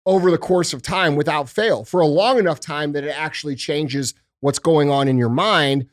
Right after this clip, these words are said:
so that you are now aware, because that's what really happens on seventy-five Hard. It's not, it's not that it, like, rewires your brain. It's that it creates awareness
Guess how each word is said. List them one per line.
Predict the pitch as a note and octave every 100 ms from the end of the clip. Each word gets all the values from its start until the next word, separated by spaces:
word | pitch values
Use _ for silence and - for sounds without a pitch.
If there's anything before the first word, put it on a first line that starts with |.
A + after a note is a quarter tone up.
| _ -
so | -
that | D3 C3+
you | D3+ G3+
are | F#3+ D#3
now | D#3 D3+
aware, | B2+ A#2 D#3 G3 C3
because | A#2 - C3
that's | E3 G#3+ -
what | A3+
really | D3 C#3 F#3 E3
happens | C3 D3 - C3+
on | B2
seventy-five | A#2+ C3 B2 A2+ - A2
Hard. | C3+ C#3 G2 _ _ -
It's | - D3+
not, | E3 A3 - _ _ _ _ _ _ _ _ _ _ _
it's | - -
not | F3+ G#3 G#3+
that | F#3 D#3 _ _ _ _ _ _ _ -
it, | E3 D#3+ C#3
like, | B2+ A2 -
rewires | C3 F#3+ D#3 D3+ E3+ E3 D#3+ A#2+
your | C#3
brain. | A2 D#3+ E3+ C3+ C3
It's | C3 -
that | F3+ E3+
it | E3
creates | - D#3+ E3 G#3+ -
awareness | C#3+ A2 A2+ G3+ B3 D#3 C3+ B2+ -